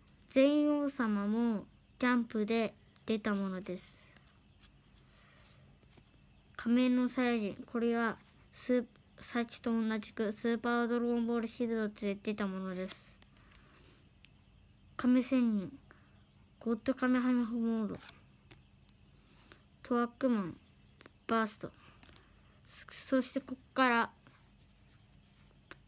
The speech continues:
僕がいつも使っているカードをお見せしたいと思います。仮面のサイヤ人、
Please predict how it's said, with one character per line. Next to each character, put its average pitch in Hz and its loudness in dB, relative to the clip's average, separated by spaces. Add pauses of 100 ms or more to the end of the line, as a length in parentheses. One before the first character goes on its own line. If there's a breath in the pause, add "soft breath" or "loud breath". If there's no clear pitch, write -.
(420)
僕 247 0 (200)
が 226 0 (100)
い 262 6
つ 269 2
も 240 2
使 - -4
っ 226 0
て 226 -2
い 226 2
る 214 -2
カ 233 0
ー - -4
ド 214 0
を 214 -4 (260)
お 220 -4
見 208 2
せ 214 -4
し - -10
た 226 -6
い 208 -4
と 208 -6
思 190 -8
い 185 -8
ま 190 -10
す。 - -20 (4000 loud breath)
仮 240 2
面 262 8
の 262 6
サ 269 0
イ 262 6
ヤ - 2
人、 196 -2